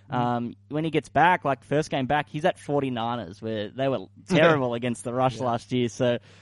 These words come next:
Speaker 2: um, you could end up just smashing your week seven opponent. Um, so, yeah, if he ends up not missing any time at all, I think he's a value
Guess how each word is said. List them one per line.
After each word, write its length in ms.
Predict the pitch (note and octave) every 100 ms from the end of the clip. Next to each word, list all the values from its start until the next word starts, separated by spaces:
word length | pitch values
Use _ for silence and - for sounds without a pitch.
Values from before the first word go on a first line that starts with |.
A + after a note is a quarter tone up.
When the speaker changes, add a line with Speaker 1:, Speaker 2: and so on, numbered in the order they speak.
| -
Speaker 2:
um, 280 | C3 B2+ B2+
you 140 | D3+
could 300 | F3 D#3 A#2+ -
end 180 | C#3+ C#3
up 100 | A#2
just 260 | A#2+ -
smashing 420 | - D3 C3+ C3+ B2
your 120 | A#2
week 200 | B2 A#2+
seven 240 | - A#2 A2+
opponent. 500 | - B2 A#2+ A#2 - _ _ -
Um, 380 | A#2 A#2 A#2 A#2+
so, 160 | - C#3
yeah, 220 | D#3 F#3
if 180 | D#3+ F#3
he 120 | E3+
ends 140 | F3+
up 120 | F3 C#3
not 280 | D#3+ - C#3+
missing 300 | D#3 D#3 D3
any 100 | C3+
time 260 | - C3+
at 60 | A#2
all, 180 | D#3 C#3+
I 80 | A#2+
think 200 | C#3+ D3+
he's 160 | C#3 A#2
a 60 |
value 720 | G2 G#2+ B2+ C#3 B2+ A#2 A2+